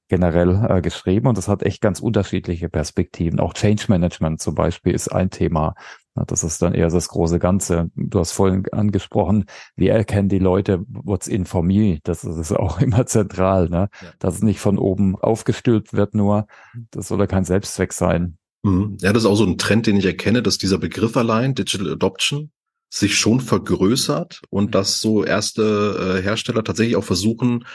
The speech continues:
Speaker 2: so ein bisschen diese Klammer zu machen über Change und Learning. Also auch wir sind relativ eng verzahnt mit Change. Wir treten auch in einem Team gesamthaft auf.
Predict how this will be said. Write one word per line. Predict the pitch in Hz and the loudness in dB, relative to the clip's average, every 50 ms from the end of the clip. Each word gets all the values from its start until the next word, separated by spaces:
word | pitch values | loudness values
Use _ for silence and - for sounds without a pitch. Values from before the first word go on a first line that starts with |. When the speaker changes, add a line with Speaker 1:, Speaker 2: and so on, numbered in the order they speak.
| - - - - - _ _ | -18 -18 -20 -20 -20 _ _
Speaker 2:
so | - 107 | 0 0
ein | 98 98 | 2 2
bisschen | 90 - 117 107 | 2 2 4 4
diese | 107 95 95 - | 4 2 0 -2
Klammer | - - 104 131 151 - | -2 0 0 2 2 0
zu | - - - 80 | -2 -2 -4 -2
machen | 78 82 85 - 104 90 | -2 -2 -2 -4 -4 -4
über | - 90 90 | -4 -4 -4
Change | - - 101 104 110 - 87 | -2 0 0 0 2 0 -2
und | 87 85 | -4 -2
Learning. | 80 80 90 110 131 139 135 | -2 0 0 0 0 0 -2
Also | - 90 - - | -4 -4 -4 -4
auch | - - - | -4 -2 0
wir | 113 117 | 0 2
sind | 120 98 87 82 | 2 2 0 2
relativ | - - 120 131 127 - 110 - | 2 2 2 2 2 2 0 0
eng | - 107 107 | 0 0 0
verzahnt | - 101 - - - 113 104 117 - | 0 -2 -2 -2 -2 -2 -2 -2 -4
mit | 120 - | -6 -2
Change. | - - - 170 160 143 160 - - - - _ - - - - - - | -2 -2 0 0 0 0 -2 -2 -4 -6 -6 _ -18 -20 -20 -20 -6 -6
Wir | 95 - | -4 0
treten | - 110 104 107 101 | 2 0 2 2 2
auch | 90 98 - - - | 2 2 0 0 0
in | 95 92 | 0 0
einem | 76 80 95 101 107 104 - 80 - - | 0 0 2 2 2 0 0 -4 -6 -2
Team | - 110 110 | 0 2 2
gesamthaft | 104 98 - 95 101 95 107 101 92 95 90 | 2 4 2 2 0 2 0 -2 -2 -2 -6
auf. | - - - 113 131 135 - - | -8 -6 -4 -4 -4 -6 -8 -14